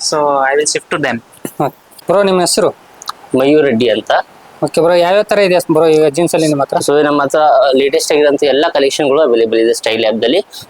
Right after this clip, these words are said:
Speaker 3: So ನಿಮ್ಗೆ ಒಂದು ಎರಡು ಮೂರು ಬಗ್ಗೆ ನಿಮ್ಗೆ ಡೆಮೋ ಕೂಡ ಹೇಳ್ಕೊಡ್ತೀನಿ. So
Speaker 2: ಹ್ಮ್.
Speaker 3: ಬನ್ನಿ, ಇಲ್ಲಿ ನೋಡಿ,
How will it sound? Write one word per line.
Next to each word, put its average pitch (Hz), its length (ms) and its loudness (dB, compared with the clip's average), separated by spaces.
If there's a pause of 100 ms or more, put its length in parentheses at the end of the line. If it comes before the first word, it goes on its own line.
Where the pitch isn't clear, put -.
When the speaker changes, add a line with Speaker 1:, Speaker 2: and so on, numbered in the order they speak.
Speaker 3:
So 165 80 0
ನಿಮ್ಗೆ 160 200 0
ಒಂದು 165 140 2
ಎರಡು 151 220 0
ಮೂರು 175 120 -2
ಬಗ್ಗೆ 156 160 -6
ನಿಮ್ಗೆ 156 220 -8
ಡೆಮೋ 131 240 -4
ಕೂಡ - 140 -2 (120)
ಹೇಳ್ಕೊಡ್ತೀನಿ. 113 460 -2
So - 360 -10
Speaker 2:
ಹ್ಮ್. 135 120 0
Speaker 3:
ಬನ್ನಿ, 123 180 0
ಇಲ್ಲಿ 180 160 0
ನೋಡಿ, 185 240 0